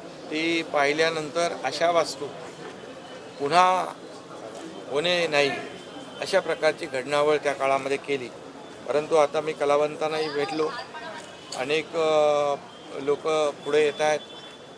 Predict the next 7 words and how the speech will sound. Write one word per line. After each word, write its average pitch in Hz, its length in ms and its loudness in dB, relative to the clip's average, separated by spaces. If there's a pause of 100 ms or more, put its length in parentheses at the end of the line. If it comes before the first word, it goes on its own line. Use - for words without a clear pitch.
(140)
अ, 127 320 2
मदतीचा 147 600 0
हात, 135 200 4 (140)
अ, 143 360 0
देण्यासाठी, 139 540 -4
किंबहुना 190 400 -2
एक 202 180 2